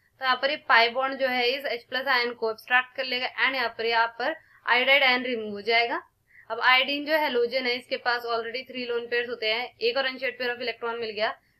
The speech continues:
तो अब ये आयोडीन के पास हो गया ऑक्टेट कंप्लीट। अब यहाँ पर प्रोटोनेशन कैसे होती है according to Markovnikov rule।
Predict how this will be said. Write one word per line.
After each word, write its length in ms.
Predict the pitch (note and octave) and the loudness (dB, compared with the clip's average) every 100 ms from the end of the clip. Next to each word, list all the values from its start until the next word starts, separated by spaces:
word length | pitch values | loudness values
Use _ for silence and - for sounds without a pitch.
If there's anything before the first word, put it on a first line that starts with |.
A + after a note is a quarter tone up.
| _ | _
तो 40 | A#3+ | -6
अब 100 | B3 | 0
ये 120 | C4 | 4
आयोडीन 440 | C4 A#3+ A3+ A#3+ A#3+ | 4 4 2 -2 -4
के 80 | |
पास 340 | A#3+ A#3+ A#3 A#3+ | -2 0 0 -2
हो 120 | A3+ | -4
गया 220 | G#3+ A#3 | 0 0
ऑक्टेट 380 | G#3 G3+ G#3+ G#3+ | 0 -6 -10 -8
कंप्लीट। 480 | A#3 A#3 B3+ D4 - _ _ _ _ _ _ _ _ _ _ _ _ _ _ _ _ _ _ _ | -8 -8 -6 -8 -10 _ _ _ _ _ _ _ _ _ _ _ _ _ _ _ _ _ _ _
अब 140 | - A#3+ | -8 -2
यहाँ 200 | C4+ A#3+ A#3+ | 0 0 0
पर 160 | G#3 C4 - - | 0 -2 -8 -4
प्रोटोनेशन 580 | C4 C4+ C#4+ C#4 D4 | -2 -2 -4 -6 -4
कैसे 220 | C4+ B3+ C4+ | -4 -2 -2
होती 300 | A#3+ B3+ B3+ | -2 -2 -2
है 360 | A3+ C4+ - | 0 0 -4
according 500 | - - A#3+ B3 C4 | -12 -4 -2 -2 -6
to 240 | B3+ C4+ D#4 _ _ _ | -6 -6 -8 _ _ _
Markovnikov 760 | B3 C4 B3+ B3+ C4 A3+ G3 G#3+ | -2 -2 -2 -6 -4 -4 -4 -2
rule। 220 | A3+ | -4